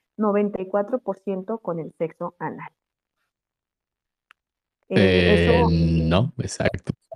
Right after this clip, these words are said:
Speaker 1: No, no te lo esperabas, lo sé. <laughs> Bueno, eso es en, en, te digo, en un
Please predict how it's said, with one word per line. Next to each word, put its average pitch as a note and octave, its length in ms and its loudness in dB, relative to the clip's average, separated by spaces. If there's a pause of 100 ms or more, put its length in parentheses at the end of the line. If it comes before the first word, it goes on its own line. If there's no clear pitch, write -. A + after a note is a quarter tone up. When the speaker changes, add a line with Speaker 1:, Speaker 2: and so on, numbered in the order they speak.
(840)
Speaker 1:
No, F#3+ 240 2
no G#3 120 0
te G3 80 0
lo F3+ 60 -2
esperabas, F3 420 -4
lo E3 100 -4
sé. G#3 220 -10
<laughs> C4+ 680 0
Bueno, A3 280 4
eso A3 240 2
es D4 180 0
en, G#3+ 260 0
en, F#3 340 -6
te F3 100 -4
digo, E3+ 160 0
en E3 100 -2
un F#3 160 -6